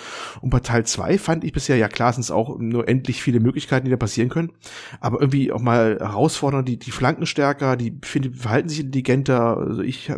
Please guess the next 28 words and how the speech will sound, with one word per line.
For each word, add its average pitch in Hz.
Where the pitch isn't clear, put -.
fand 147
die 143
Zweikämpfe 160
jetzt, 135
äh, 117
die 107
Kämpfe 151
gegen 123
die 117
ganzen 135
K-I-Gegner 147
bisher 131
bei 202
Teil 147
zwei, 139
äh, 170
irgendwie 151
fordernder 135
und 120
interessanter, 175
muss 107
ich 98
sagen. 90
Aber 151
das 143
nur 123
nebenbei 104
bemerkt. 90